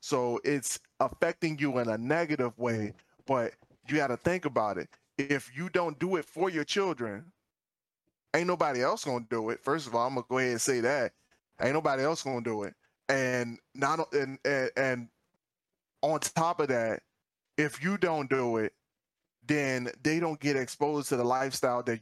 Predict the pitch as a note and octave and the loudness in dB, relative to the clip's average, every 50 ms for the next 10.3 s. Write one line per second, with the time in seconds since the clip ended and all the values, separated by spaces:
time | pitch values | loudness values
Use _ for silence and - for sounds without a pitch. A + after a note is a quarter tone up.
0 | A2+ B2+ D#3+ F#3+ F#3+ D#3+ C#3+ C#3 B2+ A#2+ A#2 A2+ A#2 A2+ G#2 F#2+ E2+ G2 - - | -6 -6 -6 -4 -2 0 0 0 0 2 2 2 2 0 0 -2 -4 -6 -6 -10
1 | - - - - - C3 C3 C3 C3 B2+ B2 B2+ C3 C3 C3 - D3 C3 B2 A#2+ | -20 -20 -8 -2 0 0 0 0 0 2 2 2 0 0 0 0 2 2 2 2
2 | B2 A2 - - C3+ D#3 C#3+ B2 A#2 A2+ D3 D#3 - - - C#3+ B2 A#2+ - A2+ | 0 -2 -2 -4 -10 -10 -10 -8 -2 -2 0 0 0 -2 -2 -2 0 0 0 2
3 | G2 D2 A#1+ - - - - _ _ _ _ _ _ _ - - C#3+ C3 B2 B2 | 2 0 0 -6 -12 -16 -20 _ _ _ _ _ _ _ 0 0 2 2 0 -2
4 | - - C#3 C3+ - C3 C#3+ C#3+ C#3+ C#3+ C3+ C3 A#2+ B2 C3 C3 B2+ A#2+ B2+ C#3+ | 0 0 0 0 2 0 2 2 2 0 -2 -4 -2 0 0 0 2 2 0 0
5 | D3+ D3 B2+ A#2 A#2 G2+ E2 F#2+ - _ _ _ _ _ - C#3+ D3 D#3 E3 D#3 | 0 -2 -2 0 -2 -2 -2 -4 -10 _ _ _ _ _ -4 -2 0 2 2 2
6 | D3+ D3+ D#3 - - C#3+ C#3 B2 C3+ C#3 D#3 D#3+ - D#3 D3 C#3 C3 B2+ B2 - | 2 0 0 2 0 0 0 -2 -2 -2 -2 0 0 0 0 2 2 2 2 2
7 | C3+ C#3+ D3 D#3+ D#3+ - D#3 D3 C#3 C3 B2+ C3 C#3+ D3 D3+ D3+ C#3+ C#3+ C#3 C#3 | 0 0 0 -2 0 0 0 0 0 -2 0 2 2 2 0 -2 -2 0 0 0
8 | C#3 B2+ C3 C3 B2+ B2 A#2+ - - - _ - D#3+ C#3+ - - - - _ _ | 0 0 -2 0 0 0 0 -2 -8 -8 _ -10 -8 -6 -6 -8 -8 -10 _ _
9 | _ _ _ _ B2 A#2 B2+ D#3+ - - - F3+ - - G3 F#3+ - - G#3+ G3+ | _ _ _ _ 0 0 2 0 -2 -2 -2 -2 -2 -2 -2 -2 0 0 2 0
10 | G3+ G3 _ G3+ G3 G#3 | 0 0 _ -2 -2 -2